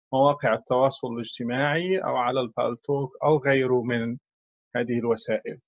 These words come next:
الموضوع كما اتفقنا عليه: هل هناك إعجاز علمي في تطور الأجنة في القرآن والسنة؟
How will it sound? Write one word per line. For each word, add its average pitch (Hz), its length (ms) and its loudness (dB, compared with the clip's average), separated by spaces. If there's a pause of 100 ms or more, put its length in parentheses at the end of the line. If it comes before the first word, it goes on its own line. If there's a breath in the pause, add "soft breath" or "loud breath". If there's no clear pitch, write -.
(540)
الموضوع 165 640 6
كما 156 240 2
اتفقنا 160 560 2
عليه: 156 520 2
هل 151 120 2
هناك 147 480 2
إعجاز 135 600 4
علمي 175 420 0
في 143 180 -2
تطور 143 600 2
الأجنة 180 800 0 (260)
في 151 100 0
القرآن 175 880 2 (560)
والسنة؟ - 540 2